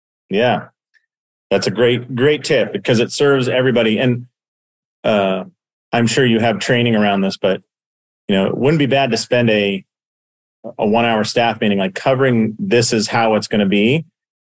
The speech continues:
So that when Missus Jo-, Smith walks up to the front desk and she says, "I was told to schedule out, uh, the next four," your front desk staff doesn't go, "Oh, that's weird, but okay."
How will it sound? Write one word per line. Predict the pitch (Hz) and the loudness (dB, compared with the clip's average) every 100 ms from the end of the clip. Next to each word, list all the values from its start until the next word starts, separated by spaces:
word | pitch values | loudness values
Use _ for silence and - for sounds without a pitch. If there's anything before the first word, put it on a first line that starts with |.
| - | -6
So | 123 | 0
that | 117 | 2
when | 113 113 | 2 0
Missus | 120 120 | 0 -2
Jo-, | 95 117 120 104 | -2 0 -2 -4
Smith | - 135 127 120 | -2 0 0 0
walks | 127 139 | -2 0
up | 113 | -4
to | - | 0
the | 107 | -2
front | 104 107 101 | 0 0 2
desk | 101 104 | 0 0
and | 101 | -2
she | 98 | -2
says, | 95 104 | -2 0
"I | 107 | 0
was | 113 | 0
told | - 147 147 | 0 0 2
to | |
schedule | 120 - 127 120 | -2 -2 0 2
out, | 117 120 120 _ _ _ _ _ _ _ | 2 0 -4 _ _ _ _ _ _ _
uh, | - 95 98 98 | -4 -2 -2 -4
the | 104 110 | 0 0
next | 117 120 | 0 -2
four," | - 139 151 175 131 _ _ _ _ _ - | 0 2 2 0 -4 _ _ _ _ _ -4
your | 101 | -2
front | - 120 | 0 0
desk | 110 113 | 2 0
staff | - 107 101 | 0 0 0
doesn't | 104 98 | 0 0
go, | 95 95 | 0 -2
"Oh, | 151 143 107 | 0 0 2
that's | 131 - | 0 0
weird, | 104 113 - _ - | 0 0 -2 _ 0
but | 131 | 0
okay." | 131 101 107 | 2 -2 -4